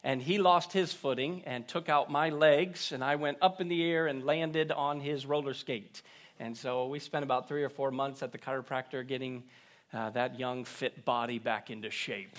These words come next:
and, uh, and it was. And so, but since then, about two or three times a year, it'll lock up and, uh, cause, cause some difficulty. And so,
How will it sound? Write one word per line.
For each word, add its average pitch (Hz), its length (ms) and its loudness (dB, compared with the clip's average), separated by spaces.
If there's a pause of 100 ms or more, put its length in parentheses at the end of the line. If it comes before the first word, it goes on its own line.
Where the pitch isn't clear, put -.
and, 123 320 -4
uh, 113 420 0
and 127 160 -6
it 147 140 -2
was. 127 500 4
And 120 160 -8
so, 127 420 -2 (380)
but 175 140 0
since 226 300 0
then, 170 360 4
about 151 260 4
two 180 120 -2
or 170 80 2
three 165 200 -4
times 147 400 -4
a - 20 -2
year, 135 320 -2
it'll 127 220 -2
lock 147 260 2
up 196 340 4 (300)
and, 127 380 -2
uh, 123 340 0
cause, 127 540 -4
cause 120 260 -6
some 110 240 -12
difficulty. 113 600 -10
And 104 120 -14
so, 107 380 -12